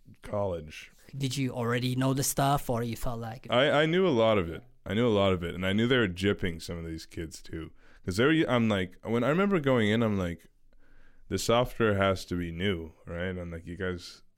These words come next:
Speaker 1: if you're doing it, it should be new." And they're like, "Yeah, we have all the newest stuff." I went in, and they were, like, three, four generations behind on some of the software, and software that people, like, are, is outdated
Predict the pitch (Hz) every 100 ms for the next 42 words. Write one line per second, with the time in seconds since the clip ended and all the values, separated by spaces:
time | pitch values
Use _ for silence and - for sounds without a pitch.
0 | - 87 87 87 90 87 87 - 87 85
1 | 85 98 82 85 - 98 113 123 165 104
2 | 92 98 101 101 101 92 - 113 92 -
3 | - - _ - 98 101 104 107 95 92
4 | 90 90 90 90 92 90 85 80 - -
5 | _ - _ _ _ _ _ - - 101
6 | 95 107 107 - 101 95 87 90 90 90
7 | 92 82 85 80 87 90 82 80 80 -
8 | 82 82 - 80 78 - 80 78 87 -
9 | 104 - 113 104 - 101 92 95 85 85
10 | 87 82 85 87 85 80 - 90 85 76